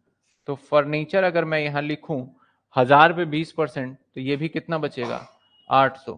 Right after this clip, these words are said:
कैसे सर? हजार में दो सौ रुपए माइनस कर देंगे। इसके बाद पेटी एक्सपेंस भी लिख चुके हैं, प्रीपेड भी हो चुका है हमारा, यानी, हाँ, क्या रह गया? अच्छा,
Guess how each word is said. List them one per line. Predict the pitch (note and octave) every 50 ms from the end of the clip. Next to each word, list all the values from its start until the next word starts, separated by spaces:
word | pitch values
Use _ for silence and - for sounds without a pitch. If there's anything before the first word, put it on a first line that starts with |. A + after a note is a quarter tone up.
| - _ -
कैसे | C3+ C#3 C3+ - E3
सर? | D#3+ - F3 D#3+
हजार | D3+ C#3 C3 C3+ C#3 C#3 D3 D3
में | D#3 D#3 D3+ C#3
दो | C#3+ D3 D3
सौ | C#3+ D3 D3+ C#3+
रुपए | C#3 - - E3 A3+ C4+ A#3+ _ _ _ _ _ _ _ _ _ _ _ _ _
माइनस | C3+ C3+ C#3 C#3 C#3 C3+ C3+ B2+ C3
कर | - A#2+ A2+ -
देंगे। | - - - - F#2 _ _ _ _ _ _ _ _ _ _ -
इसके | C3+ - - - G3
बाद | F#3+ F#3+ F3+ F3+ - -
पेटी | D#3 D3 C3 - F#3+ F#3+
एक्सपेंस | F3+ F#3 - - F#3+ F#3 F3 - _ _ _ -
भी | C3 B2 D3 D3+
लिख | D#3+ D#3+ D#3+ -
चुके | _ - D#3 - D#3+
हैं, | D3+ D3+ D#3 D3 D3+ _ _ _ _ _ _ _
प्रीपेड | D#3 D3+ D#3 D#3+ D#3+ F#3 F3+ F#3 F3+ F#3 - - _ _ -
भी | C3 B2+ D3 D#3
हो | E3 E3 D#3+
चुका | D3+ D#3+ D#3 D3 D#3+
है | D3+ D#3
हमारा, | D3+ D3 C#3+ C#3 D3 C#3+ C#3+ - _ _ _ _ _ _
यानी, | - D3 D3+ D3+ D#3 - - _ _ _ _ _ _ _ _ _ -
हाँ, | C3 E3+ G#3+ G#3+ G3 _ _ _ _ _ _ _ _ _ _ _ _ _ _ _ _ _ _ _ _ _ _ _ _ -
क्या | D3+ D3+
रह | D#3+ D#3+ D#3
गया? | D#3+ F#3 G#3+ A#3+ A#3 - - _ _ _ _ _ _ _ _ _ _ _ _ _ _ _ _ _ _ _ _ _ _ _ _ _ _ _ _ _ _ _ _ _ _ _ _ _ _ _ _ _ _ _ _ G3 F#3+ - - - - _ _ _ _ _ _ _ _ _ -
अच्छा, | - - - - C3+ -